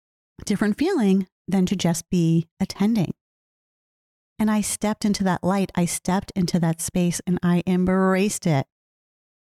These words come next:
And so grateful to see the way that I courageously showed up when I was pretty terrified, you know, terrified that I was going to fail, that it wasn't going to work out, that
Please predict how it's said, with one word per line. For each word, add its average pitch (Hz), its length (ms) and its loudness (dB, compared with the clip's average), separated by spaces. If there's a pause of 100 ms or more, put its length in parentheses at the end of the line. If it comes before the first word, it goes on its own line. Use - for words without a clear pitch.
(380)
And 220 180 0
so 240 200 -2
grateful 220 420 0
to - 140 -2
see 247 320 0
the 269 140 0
way 160 400 0 (540)
that 180 180 0
I 180 100 0
courageously 175 1000 -2 (180)
showed 190 320 -2
up 160 220 -2 (1000)
when 294 300 0
I 311 120 0
was 311 240 -2 (380)
pretty 277 180 -2
terrified, 269 680 0 (540)
you 202 120 2
know, 208 360 0 (520)
terrified 247 420 0
that 240 80 0
I 254 60 2
was 240 120 0
going 240 220 0
to 240 80 0
fail, 185 560 0 (220)
that 190 160 0
it 190 160 0
wasn't 202 400 0
going 208 200 2
to 208 80 0
work 202 240 2
out, 190 320 0 (1080)
that 185 380 0